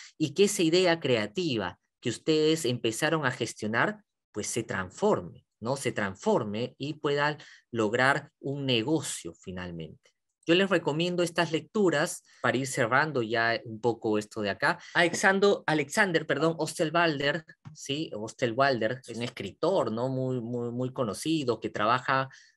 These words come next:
con la metodología de Lean Startup, ¿no? Lean Startup es esta, es esta, esta metodología donde uno, eh, tiene que sacar una pro-, un producto para empezar a, una idea, saca el producto y sobre eso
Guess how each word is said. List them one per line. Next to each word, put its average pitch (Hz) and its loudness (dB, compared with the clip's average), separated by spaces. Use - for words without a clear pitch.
con 110 -4
la 104 -2
metodología 104 -2
de 110 0
Lean 120 -4
Startup, 120 0
¿no? 113 -6
Lean 139 -4
Startup 147 -2
es 135 -6
esta, 131 0
es 131 -10
esta, 131 -4
esta 127 -8
metodología 127 -2
donde 107 0
uno, 120 2
eh, 123 4
tiene 175 6
que 165 2
sacar 196 2
una 160 2
pro-, 147 0
un 170 -2
producto 202 4
para 135 2
empezar 156 0
a, 101 2
una 165 0
idea, 175 2
saca - 0
el 170 2
producto 196 2
y 151 -8
sobre 156 2
eso 240 0